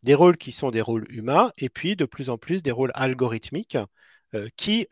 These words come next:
surveillent, euh, vérifient, aident aussi au travail et des éditeurs, donc ceux qui contribuent, et, euh, des gens qui sont chargés d'organiser ce bazar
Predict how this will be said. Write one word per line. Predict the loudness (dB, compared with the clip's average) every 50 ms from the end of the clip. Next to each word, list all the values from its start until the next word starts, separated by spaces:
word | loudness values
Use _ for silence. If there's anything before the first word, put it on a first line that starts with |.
| -10
surveillent, | -10 -2 4 4 4 4 6 4 6 6 6 4 2 0 -2 -4 -6 _ _ _ _ -10
euh, | -8 -6 -6 -8 -8 -10 -12 -14 -16 _ _ -20 -20 _ _ _ _ -4
vérifient, | 2 4 4 4 4 2 -2 -4 -6 -6 -6 -4 -6 -6 -8 _ _ _ _ _ _
aident | 2 4 4 4 4 2 0 -2 -2 _ -14
aussi | -14 -14 -12 -10 -8 -8 -6 -2
au | -2 -4
travail | -2 -2 -2 0 2 2 0 0 -2 -4 _ _ _ _ _
et | -2 -2 0
des | 0 0 -2 -2 -6
éditeurs, | -8 -8 -10 -10 -6 -4 -4 -4
donc | -4 -8 -18 -16
ceux | -16 -16
qui | -14 -16 -14
contribuent, | -14 -14 -14 -14 -14 -14 -12 -12 -12 -14 -14 _ _ _ -20 -20 -20 _ _ _ 2
et, | 4 6 6 6 4 2
euh, | 2 0 0
des | -2 -4 -6 -4
gens | 0 0 0 0 -2
qui | -4 -10 -8 -8 -8
sont | -6 -4 -4 -4 -2
chargés | -2 -2 -2 -2 -2 -2 -2 -2
d'organiser | -2 -2 -4 -4 -8 -8 -10 -10 -8 -8 -8
ce | -8 -6
bazar | -6 -6 -4 0 4 6 6 6 4 2 -2